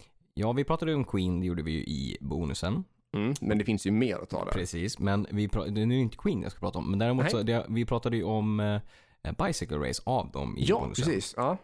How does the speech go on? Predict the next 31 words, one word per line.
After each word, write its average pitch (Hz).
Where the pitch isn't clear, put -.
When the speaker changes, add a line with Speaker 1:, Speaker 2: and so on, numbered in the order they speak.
Speaker 1:
Och 107
nu 131
ska 156
jag 143
ta 127
en 123
låt 113
av 101
Pink 131
Floyd 190
som 104
heter 95
Bike. -
Speaker 2:
Ja. 175
Speaker 1:
Mm. 180
Eh, 127
den 196
här 254
låten 214
är, 143
<laughs> 131
den 147
är 156
så 165
jäkla, 156
eh, 113
ja, 90
all 139
over 170
the 110
place. 95